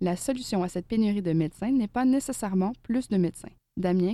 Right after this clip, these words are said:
Contandriopoulos, professeur à l'École des sciences infirmières de l'Université de Victoria, a confié à Capital Daily que la situation à Victoria et sur l'île de Vancouver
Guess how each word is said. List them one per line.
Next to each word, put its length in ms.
Contandriopoulos, 1040
professeur 720
à 80
l'École 420
des 120
sciences 400
infirmières 440
de 80
l'Université 540
de 100
Victoria, 560
a 80
confié 400
à 60
Capital 460
Daily 400
que 80
la 120
situation 600
à 80
Victoria 640
et 80
sur 200
l'île 200
de 60
Vancouver 500